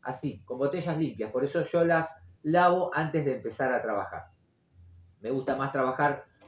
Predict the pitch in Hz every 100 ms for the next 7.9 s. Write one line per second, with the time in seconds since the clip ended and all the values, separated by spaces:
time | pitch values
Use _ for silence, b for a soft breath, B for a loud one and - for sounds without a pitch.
0 | - - - - 151 156 151 147 156 147
1 | - - - - 165 165 _ _ _ _
2 | _ _ _ _ 127 175 143 147 151 -
3 | _ _ _ _ _ _ _ _ _ _
4 | - 151 151 143 143 139 127 110 107 147
5 | - - - - _ _ _ _ - 208
6 | 190 247 254 208 165 165 220 220 175 185
7 | 180 165 180 165 143 208 214 165 -